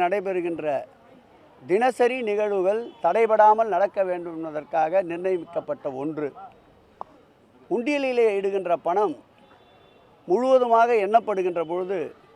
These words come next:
டிரான்ஸ்பரன்சியாக, வெளிப்படையாக கேமராக்கள் பொருத்தப்பட்டு உண்டியல் எண்ணுகின்ற நாளை முன்கூட்டியே அறிவித்து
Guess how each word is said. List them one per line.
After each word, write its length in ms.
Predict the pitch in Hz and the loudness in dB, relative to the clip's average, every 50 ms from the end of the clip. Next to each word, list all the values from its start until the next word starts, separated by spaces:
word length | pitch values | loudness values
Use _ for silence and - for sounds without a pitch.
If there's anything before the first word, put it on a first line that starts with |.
| - - _ _ _ _ _ _ _ - _ _ _ _ _ _ - | -20 -20 _ _ _ _ _ _ _ -20 _ _ _ _ _ _ 0
டிரான்ஸ்பரன்சியாக, 1000 | 190 196 247 277 247 - 269 254 233 233 220 185 - 220 196 185 190 196 175 165 143 117 104 - _ _ _ _ _ _ _ _ _ _ _ - - _ | 2 2 2 2 0 -2 -2 -2 -2 -2 -8 -10 -4 0 2 2 2 2 2 0 -4 -4 -6 -14 _ _ _ _ _ _ _ _ _ _ _ -20 -20 _
வெளிப்படையாக 1000 | 135 160 196 240 269 233 - 254 240 233 214 202 190 190 175 165 151 127 110 - - - - - - - - - - - - - - - - - - _ _ _ _ _ - - | -6 -6 -6 -6 -6 -4 -4 -2 -2 0 0 2 0 0 0 -2 -4 -4 -4 -10 -14 -20 -20 -20 -20 -20 -20 -20 -20 -20 -20 -20 -20 -20 -20 -20 -20 _ _ _ _ _ -4 0
கேமராக்கள் 640 | 185 226 254 269 262 240 226 226 - 214 196 165 | 2 2 2 6 6 6 6 6 4 0 0 0
பொருத்தப்பட்டு 640 | 175 185 185 - 208 190 156 165 156 - - 165 190 214 - - - _ - - _ _ _ - - - - - - - _ _ _ - 339 | -4 -8 -6 -4 -6 -6 -6 -6 -10 -8 -8 -8 -8 -8 -10 -12 -16 _ -20 -20 _ _ _ -20 -20 -20 -20 -20 -20 -20 _ _ _ -4 -4
உண்டியல் 320 | 226 240 285 285 277 254 - | -4 -2 -2 0 0 0 0
எண்ணுகின்ற 440 | 233 226 220 220 214 202 196 196 | -2 -2 -2 -2 -2 -2 -2 -2
நாளை 320 | 180 185 190 208 208 202 190 | 0 2 2 2 2 0 -2
முன்கூட்டியே 540 | 170 180 190 208 185 214 202 - 196 202 202 | -4 -4 -6 -6 -6 -8 -10 -6 0 2 2
அறிவித்து 520 | 185 175 175 185 180 165 - _ 165 | 2 2 0 0 -4 -6 -6 _ -8